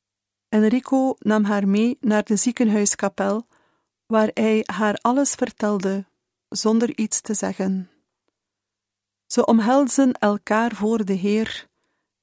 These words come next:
en ze herhaalden hun huwelijksbeloften. Uit angst dat de duivel haar zou beproeven, vroeg Chiara met klem: "Zeg me alleen niet hoeveel tijd ik nog heb,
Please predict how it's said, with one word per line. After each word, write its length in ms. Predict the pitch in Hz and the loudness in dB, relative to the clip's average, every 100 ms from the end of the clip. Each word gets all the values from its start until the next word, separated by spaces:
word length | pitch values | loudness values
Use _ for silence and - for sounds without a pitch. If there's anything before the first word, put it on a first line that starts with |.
| _ | _
en 160 | 214 220 | 2 4
ze 80 | 226 | 4
herhaalden 720 | 214 208 220 247 247 240 220 | 2 0 0 0 0 0 0
hun 140 | 226 | 0
huwelijksbeloften. 1120 | 202 214 202 196 - 190 190 - 208 190 190 - _ _ _ _ _ _ _ _ _ _ _ _ _ _ _ _ - | 2 0 -2 -4 -2 -2 -2 -6 -4 -4 -4 -10 _ _ _ _ _ _ _ _ _ _ _ _ _ _ _ _ -2
Uit 280 | 202 196 - | -2 0 0
angst 400 | 226 247 - - | 0 0 -2 -2
dat 140 | 208 | 0
de 120 | 196 | 0
duivel 400 | 165 208 233 247 | 0 -2 0 0
haar 200 | 220 214 | 0 0
zou 220 | - 202 | 0 -2
beproeven, 680 | 185 190 - 247 254 247 247 - _ _ _ _ _ - | -2 -6 -4 -2 0 0 -2 -6 _ _ _ _ _ -12
vroeg 400 | 185 240 277 - | -2 0 0 -2
Chiara 400 | - 226 240 247 | -2 0 2 2
met 260 | 214 202 - | 0 -2 -4
klem: 440 | 214 208 208 208 _ _ _ _ _ _ _ _ _ _ _ - | -2 0 0 -4 _ _ _ _ _ _ _ _ _ _ _ -4
"Zeg 300 | 214 247 247 | 2 2 2
me 140 | - | 2
alleen 500 | 214 208 226 254 233 | 2 2 2 2 0
niet 520 | 214 208 277 - - _ _ | 2 4 4 0 -10 _ _
hoeveel 440 | 202 247 247 233 | -4 0 0 -2
tijd 340 | - 214 202 - | 0 0 0 -4
ik 140 | 208 | -2
nog 220 | 202 190 | 0 0
heb, 380 | - 190 - - | -2 -4 -6 -20